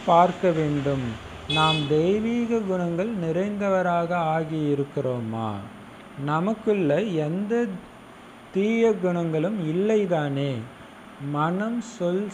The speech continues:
செயல்னால அசுரத்தனமான வேலை ஆகிவிடும்படி நான் எந்த கர்மமும் செய்யவில்லைதானே? நாம் முட்களை மலர்களாக்கக்கூடிய சேவை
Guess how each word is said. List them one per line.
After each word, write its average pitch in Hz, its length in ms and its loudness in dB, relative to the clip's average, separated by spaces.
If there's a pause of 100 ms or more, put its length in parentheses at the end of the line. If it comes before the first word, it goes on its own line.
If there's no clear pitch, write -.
(120)
செயல்னால 160 920 0 (680)
அசுரத்தனமான 170 1500 0 (260)
வேலை 196 440 4
ஆகிவிடும்படி 175 1200 0 (400)
நான் 165 400 0
எந்த 175 400 -2 (120)
கர்மமும் 175 680 0 (180)
செய்யவில்லைதானே? 151 1120 0 (1700)
நாம் 190 360 0
முட்களை 202 560 -2 (100)
மலர்களாக்கக்கூடிய 170 1200 -2
சேவை 170 460 -2